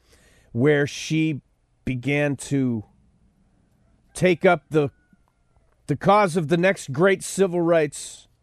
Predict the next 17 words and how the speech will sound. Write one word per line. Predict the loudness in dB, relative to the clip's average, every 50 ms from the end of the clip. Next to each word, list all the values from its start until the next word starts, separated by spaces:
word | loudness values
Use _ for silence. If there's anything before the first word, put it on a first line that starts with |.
| _ _ _ _ _ -2
event | -2 0 4 4 4 4 4 0 -2 -2
in | -2 -2 0
her | 0 2 2 2
lifetime, | 2 0 -2 -4 -6 -6 -4 -4 -4 -6 -8 -12 _ _ _ _ _ _ _ _ _ _ _ _ _ _ _ _ _ _ _ _ _
which | -6 -4 -4 -4 -4 -6 -8 -4
was | -2 -2 0 0 0 -2 -4 -8 -10 -16 -20 -20 _ _ _ _ _ _ _ _ _ _ _ _ _ _ _ _ -6
to | -6 -4
defend | -4 -4 -2 -2 -2 0 0
the | 0
unborn. | 0 -2 -2 -2 -4 -4 -4 -4 -6 -10 -16 _ _ _ _ _ _ _ _ _ _ _ _ _ _ _ _ _ _ _ _ -6 -2
And | -2 0 2
so | 4 2 2 2 -2 _ _ -20 -20 _ -8 -2
these | 0 0 2 4 4
eight | 4 4 2
defendants, | 0 -2 0 2 2 2 2 0 -2 -4 -6
they | -4 0 2 4 4 4 4 2 0
want | -2 -2 0 2 4 4 4 4 2 0 -2 -8 -16 -20